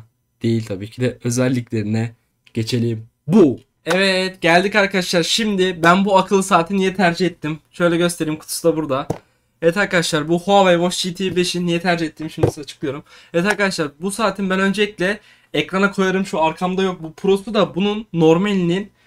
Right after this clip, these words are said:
bu kolumdakinin, mavinin siyahı var arkadaşlar. Normalde onu istiyordum. Ama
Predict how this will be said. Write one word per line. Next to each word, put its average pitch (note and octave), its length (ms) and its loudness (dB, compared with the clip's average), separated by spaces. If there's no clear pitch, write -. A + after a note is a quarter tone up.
bu F3 360 0
kolumdakinin, F3 800 -2
mavinin E3+ 500 2
siyahı E3 440 4
var C#3+ 140 2
arkadaşlar. B2+ 340 -6
Normalde F3 300 2
onu D#3+ 220 2
istiyordum. E3 480 -4
Ama A#3 360 -2